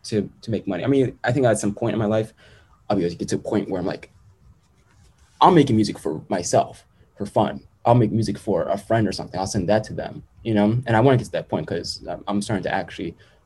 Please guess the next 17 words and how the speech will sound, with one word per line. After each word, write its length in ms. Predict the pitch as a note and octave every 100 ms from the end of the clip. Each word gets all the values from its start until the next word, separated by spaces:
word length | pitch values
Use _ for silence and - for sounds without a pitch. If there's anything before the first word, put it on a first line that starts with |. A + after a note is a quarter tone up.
| _ _ _ _ _ _ _ - _ -
I 120 | B2+
mean, 120 | A#2+
I 40 |
always 260 | F#2 G#2 G2+
have, 300 | B2 G2+ F2
but, 60 | F2
like, 200 | F2 -
actually 260 | G2+ - E2
love 200 | F#2+ F2+
the 60 | F#2+
process 500 | - D#2+ - E2 -
of 140 | -
making 320 | F#2+ E2+ - E2
music 360 | F#2+ - -
and 80 | -
whatnot 420 | E2 - E2 D2+ - _ _
and 360 | C2+ D2+ -